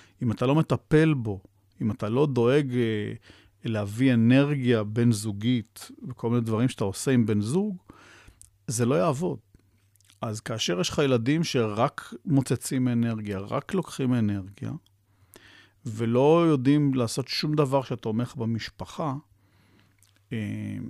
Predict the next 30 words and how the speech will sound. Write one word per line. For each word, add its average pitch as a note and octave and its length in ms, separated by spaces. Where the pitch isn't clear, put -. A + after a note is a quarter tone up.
זה G#2+ 200
מכביד A2+ 640
על C#3+ 120
המשפחה A2+ 680
להתקיים. G#2 680
מה C#3+ 60
שאני E3+ 180
מנסה D3+ 220
להגיד C#3+ 380
זה A#2+ 100
שיכול G2+ 320
להיות C3+ 120
שאנשים A#2+ 720
מהצד A2 380
יקשיבו B2 360
לי B2+ 80
ויגידו, A#2 200
"אתה A2+ 140
מטורף, E3+ 600
על A2+ 60
מה A2+ 100
אתה B2+ 140
מדבר? G3+ 480
זה C3 120
ילדים E3+ 340
קטנים, A2+ 420
מה B2+ 80
אתה - 160
רוצה E3+ 380
מהם?" E3 240